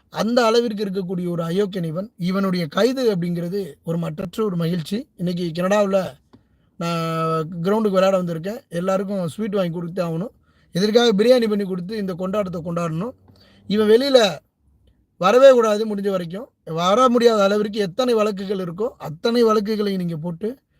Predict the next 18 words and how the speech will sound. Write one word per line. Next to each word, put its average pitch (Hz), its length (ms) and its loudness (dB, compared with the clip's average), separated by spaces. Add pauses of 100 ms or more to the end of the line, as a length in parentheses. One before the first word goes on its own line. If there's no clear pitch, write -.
இவனை 175 220 -2
உள்ள 208 260 2
வச்சு, 208 400 -4 (420)
கும்மு 214 220 2
கும்முன்னு 214 320 0
கும்மி, 180 280 -2 (440)
கம்மு 208 280 2
கம்முன்னு 208 300 0
கம்மாக்கி, 190 560 -2 (460)
அவனுக்கு 190 380 0
வந்து 202 160 0
சம்பவம் 202 420 2
பண்ணி, 190 300 -2 (420)
அவனை 180 260 -2
மொத்தமா 202 400 0 (180)
ஏதாவது 196 280 2
பண்ணி 185 180 -2
விட்ருங்க. 170 360 -6